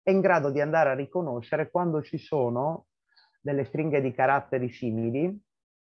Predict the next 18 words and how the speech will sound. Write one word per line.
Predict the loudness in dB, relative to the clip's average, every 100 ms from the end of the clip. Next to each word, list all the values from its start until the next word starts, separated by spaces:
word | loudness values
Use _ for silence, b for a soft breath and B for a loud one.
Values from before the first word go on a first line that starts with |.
| -10
e | -4
quando, | 0 2 2 2 0 -2
eh, | -4 -4
secondo | -6 -6 -2 -2
appunto | -2 -6 -2
OpenRefine, | -2 -2 -2 -4 -4 -6 -4 -6
queste | -4 -4 -4 -6 -6 -8
stringhe | -6 -2 -2
di | -2
caratteri | -2 -2 -4 -6 -8
simili | -12 -10 -8 -8 -8 -12 _ _ _ _ _ _
appartengono | -12 -4 -2 -2 -4 -6 -2 -2 -2
alla | -2 -6
stessa, | -8 -10 -10 -10 -10 -8 -10
sono | 0 2 2 0 -6
sostanzialmente | -10 -2 -2 0 0 0 -2 -2 -4
la | -4
stessa | -6 -12 -12